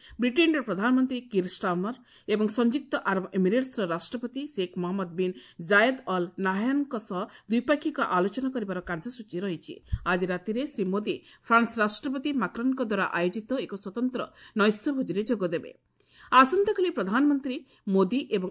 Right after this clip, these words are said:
ଆମେରିକା ରାଷ୍ଟ୍ରପତି ଡୋନାଲ୍ଡ ଟ୍ରମ୍ପଙ୍କ ମଧ୍ୟରେ ବୈଠକ ହେବ। ବିଭିନ୍ନ କ୍ଷେତ୍ରରେ ଦ୍ୱିପାକ୍ଷିକ ସହଯୋଗକୁ ଆହୁରି ମଜବୁତ କରିବା ପାଇଁ ଦୁଇ ନେତା ଆଲୋଚନା କରିବେ ବୋଲି ଆଶା କରାଯାଉଛି। ଏହାସହ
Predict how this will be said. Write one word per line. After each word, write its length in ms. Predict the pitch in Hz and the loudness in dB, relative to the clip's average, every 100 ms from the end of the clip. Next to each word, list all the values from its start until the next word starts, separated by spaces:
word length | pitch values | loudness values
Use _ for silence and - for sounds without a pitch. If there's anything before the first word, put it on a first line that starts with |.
| - | -2
ଆମେରିକା 400 | 196 220 269 233 | 4 4 4 -2
ରାଷ୍ଟ୍ରପତି 500 | 185 190 - 247 269 | -4 -4 -4 -6 -6
ଡୋନାଲ୍ଡ 320 | 240 185 180 - | -2 0 -2 -2
ଟ୍ରମ୍ପଙ୍କ 320 | 196 262 262 | -2 -2 -4
ମଧ୍ୟରେ 340 | 220 165 214 233 | -6 -4 -4 -2
ବୈଠକ 380 | 214 175 185 180 | -2 -4 -6 -8
ହେବ। 200 | 170 - - - - | -8 -10 -18 -14 -2
ବିଭିନ୍ନ 260 | 185 190 175 | 2 4 2
କ୍ଷେତ୍ରରେ 500 | 185 175 214 214 311 - - 208 | -2 -4 -2 0 -2 -6 -8 0
ଦ୍ୱିପାକ୍ଷିକ 500 | 262 269 302 311 277 | 2 2 -2 -2 -4
ସହଯୋଗକୁ 680 | 247 180 175 196 226 240 262 - | -4 -4 -4 -4 -6 -8 -10 -8
ଆହୁରି 300 | 190 185 220 147 - _ 226 | -4 0 0 0 -10 _ 4
ମଜବୁତ 420 | 240 226 277 320 | 4 4 -2 -2
କରିବା 260 | 226 190 190 | 0 0 0
ପାଇଁ 120 | 196 262 | 0 -2
ଦୁଇ 240 | 208 214 | 0 2
ନେତା 240 | 262 262 180 - | 2 0 -4 0
ଆଲୋଚନା 440 | 185 233 285 254 | 2 2 0 -2
କରିବେ 280 | 240 175 190 | 0 -2 -2
ବୋଲି 160 | 190 233 | -2 -4
ଆଶା 260 | 160 - | -4 -6
କରାଯାଉଛି। 580 | 202 180 165 165 165 - - _ - | -4 -4 -4 -6 -8 -16 -16 _ -2
ଏହାସହ 360 | 196 214 226 | 0 0 -2